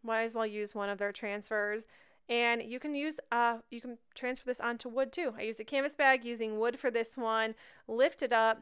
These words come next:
We're gonna be making another welcome sign. I know, uh, but you can't have enough of these because I get a little bored.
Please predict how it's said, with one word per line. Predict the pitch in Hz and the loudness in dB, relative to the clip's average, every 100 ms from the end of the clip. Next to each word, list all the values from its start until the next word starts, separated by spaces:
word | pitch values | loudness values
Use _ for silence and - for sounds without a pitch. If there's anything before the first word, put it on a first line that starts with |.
| - | -8
We're | 226 | -10
gonna | 226 240 | -6 -2
be | |
making | 220 214 220 214 208 - - | -2 -2 -2 -6 -6 -10 -8
another | 214 202 180 190 | -8 -4 -4 -4
welcome | 185 196 - 214 | -4 -6 -8 -10
sign. | - 202 214 | -2 -2 0
I | - 339 | 4 4
know, | 320 240 226 226 226 - | 6 8 8 6 2 2
uh, | 220 214 220 | 4 4 4
but | 254 - - | -2 -2 -10
you | 247 | -12
can't | 277 - 539 - - | -8 0 0 0 0
have | 285 285 | 0 2
enough | 220 214 - | 0 -2 -2
of | 214 | -8
these | 202 - 226 | -8 -10 -10
because | 254 240 262 247 - - _ _ _ _ _ _ _ - | -8 -2 0 0 -2 -20 _ _ _ _ _ _ _ -6
I | 311 | -2
get | 370 440 | 2 4
a | 262 | 4
little | 226 254 262 262 254 254 208 | 6 6 8 8 6 4 -4
bored. | 226 208 220 233 285 | -4 0 2 4 2